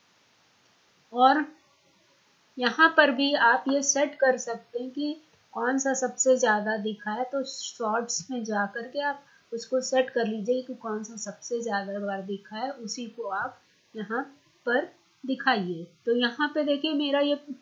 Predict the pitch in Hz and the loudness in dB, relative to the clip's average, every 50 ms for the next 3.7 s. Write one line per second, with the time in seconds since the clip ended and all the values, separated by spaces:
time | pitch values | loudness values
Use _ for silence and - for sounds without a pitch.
0 | _ - 247 214 202 226 233 226 262 262 269 262 285 277 277 269 247 - - - | _ 2 4 4 4 4 2 0 0 0 0 0 0 0 2 0 0 -2 -2 -2
1 | 233 220 214 220 220 214 214 233 247 269 262 262 269 254 - 226 196 - - - | -2 -2 -2 -4 -6 -6 -6 -6 -6 -6 -6 -6 -8 -8 -10 -12 -12 -12 -10 -10
2 | 233 233 240 220 214 226 226 226 226 220 214 220 226 226 233 233 226 208 233 220 | -8 -8 -8 -10 -8 -10 -10 -8 -6 -6 -4 -4 -4 -4 -6 -10 -12 -10 -10 -10
3 | - - 262 254 254 - - 220 202 202 202 196 202 202 | -10 -10 -12 -12 -12 -12 -12 -10 -8 -6 -6 -6 -8 -8